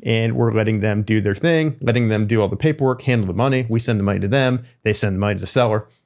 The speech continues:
So that's, uh, you know, you're not sending money directly to the seller or kind of recording any stuff you're on your own. You're letting the, the closing company do all that kind of stuff. The other big part of this is, now, if you're going to be buying the property using your own funds, that makes it easy, obviously.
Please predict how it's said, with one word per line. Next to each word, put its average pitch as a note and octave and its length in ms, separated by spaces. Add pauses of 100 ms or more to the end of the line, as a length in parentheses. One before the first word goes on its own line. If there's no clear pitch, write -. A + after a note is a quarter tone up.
(140)
So E2+ 220
that's, F#2+ 380
uh, F#2 240 (200)
you A2 120
know, F#2 80
you're G2+ 160
not G2 160
sending G2+ 280
money G2 200
directly F#2+ 500
to G2 80
the F2 60
seller F2+ 500
or - 280
kind F#2+ 180
of - 180
recording G#2+ 560
any G#2 160
stuff - 300
you're - 100
on F#2 140
your F2+ 180
own. F#2 100
You're G2 120
letting G2 240
the, F#2+ 200
the F#2 220
closing F#2+ 320
company F#2 300
do F#2 180
all E2 140
that - 180
kind - 160
of - 60
stuff. - 280 (180)
The C#3+ 100
other B3+ 120
big A3+ 200
part C3+ 200
of B2+ 60
this A2+ 240
is, A2 340
now, G#2+ 280
if A2+ 200
you're C#3 240
going B2+ 280
to B2+ 80
be A#2 100
buying G#2 400
the A2+ 80
property A2+ 500
using A2 300
your G#2+ 160
own G#2 100
funds, A3 440
that G#2+ 260
makes G2+ 240
it - 60
easy, G#3+ 260
obviously. F3 480